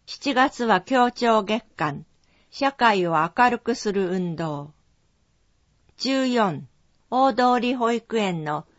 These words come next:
南区の実りをいただく日。十五、地元密着通信、カメラと散歩。十六、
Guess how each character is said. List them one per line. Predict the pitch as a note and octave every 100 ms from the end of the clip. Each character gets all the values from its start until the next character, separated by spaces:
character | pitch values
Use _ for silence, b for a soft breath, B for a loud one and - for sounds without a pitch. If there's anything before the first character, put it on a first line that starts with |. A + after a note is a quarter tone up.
| b
南 | G3+ A3 C4 C4
区 | B3 F#3+
の | F3+ E3
実 | F3 G3+ B3+
り | A#3+
を | A#3 A3
い | G3+
た | G#3
だ | F#3+ F#3+
く | - F#3
日。 | D#3+ - _ _ _ _ _ _ _ _ _ _ _
十 | - C4+ B3+
五、 | F#3 D#3+ C#3+ _ _ _ _
地 | - A3+
元 | B3+ B3+ B3
密 | A3 G3+
着 | - C4 C4
通 | - B3+ A#3 A3+
信、 | - D3+ C3+ - _ _
カ | C4+
メ | B3+
ラ | G#3+ F#3
と | - D3+
散 | - D#3+ D3+ _
歩。 | C#3+ - _ _ _ _ _ _ _ _ _ _ _
十 | A#3 C4 A#3
六、 | A3 - G3 D#3